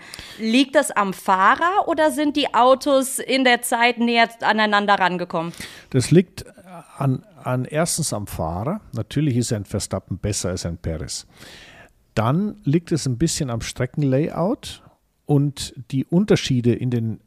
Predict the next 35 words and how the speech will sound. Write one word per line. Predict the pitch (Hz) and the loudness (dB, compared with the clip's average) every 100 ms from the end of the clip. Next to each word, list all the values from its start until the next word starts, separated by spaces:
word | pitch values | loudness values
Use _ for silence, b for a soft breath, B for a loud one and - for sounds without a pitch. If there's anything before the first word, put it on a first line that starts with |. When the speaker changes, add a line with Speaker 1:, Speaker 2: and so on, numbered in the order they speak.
| _ | _
Speaker 2:
Autos | 120 135 - 131 - | -2 -2 0 -2 0
waren | 175 120 | 0 0
immer | - 147 | 2 2
noch | 131 110 - | 2 0 -4
eklatant. | - 117 107 - 120 | -4 -2 -2 -2 -2
Ich | 101 92 | -2 -2
meine, | 113 107 | -2 -2
jedes | - 110 131 190 156 | -6 -2 0 0 0
Überholmanöver, | 143 113 104 135 160 127 113 110 104 | 0 2 6 6 6 6 4 4 2
was | 104 - | 0 0
der | 110 | -2
Perez | - 107 113 110 - | -2 0 0 -2 -4
gemacht | 101 95 123 - - | -2 0 -2 -4 -4
hat, | 123 - B B B B B - | -4 -4 B B B B B -10
war | 107 101 104 120 123 - - | -4 0 2 2 2 0 0
nicht | 120 127 135 - | 4 6 6 6
wirklich | 117 - 107 | 4 4 -2
schwierig. | - 110 123 92 - | 2 6 6 6 0
Der | 104 | 2
musste | 107 131 98 | 2 2 0
einfach | 113 - | -2 0
nur | 107 113 | 4 4
vorbeifahren | - 104 110 123 123 113 110 | 2 0 2 4 4 2 0
an | 107 101 | -4 -4
denen, | 107 110 107 | -2 0 -2
die | 113 113 | -2 -2
ihm | 104 | -2
da | 104 101 | 0 0
mehr | 104 | 0
oder | 104 95 | 0 0
weniger | 107 101 95 | 0 0 0
im | 101 | 2
Weg | 139 | 2
gestanden | 113 - 92 90 | 0 -2 -6 -6
sind. | 101 - 101 | -8 -8 -10